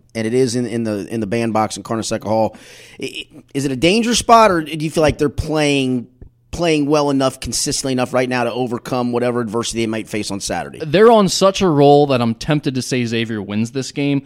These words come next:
Speaker 2: but I've had this penciled in as a loss most of the <laughs> season. Um, the, the one thing is, like,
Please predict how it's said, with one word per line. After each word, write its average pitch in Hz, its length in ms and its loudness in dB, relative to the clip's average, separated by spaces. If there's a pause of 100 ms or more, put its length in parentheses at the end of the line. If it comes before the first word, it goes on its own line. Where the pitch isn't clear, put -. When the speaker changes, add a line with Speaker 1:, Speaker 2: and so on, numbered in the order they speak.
(140)
Speaker 2:
but 120 120 -2
I've 156 180 0
had 135 180 -2
this 127 160 -4
penciled 117 380 2
in 110 80 -2
as 104 120 -6
a 110 60 -6
loss 104 380 -2
most 123 500 2
of 127 120 -4
the 110 60 -8
<laughs> - 0 -
season. 127 600 0 (420)
Um, 127 480 2
the, 160 220 -6 (180)
the - 80 6
one 247 220 4
thing 160 180 4
is, 127 100 0
like, 120 180 -4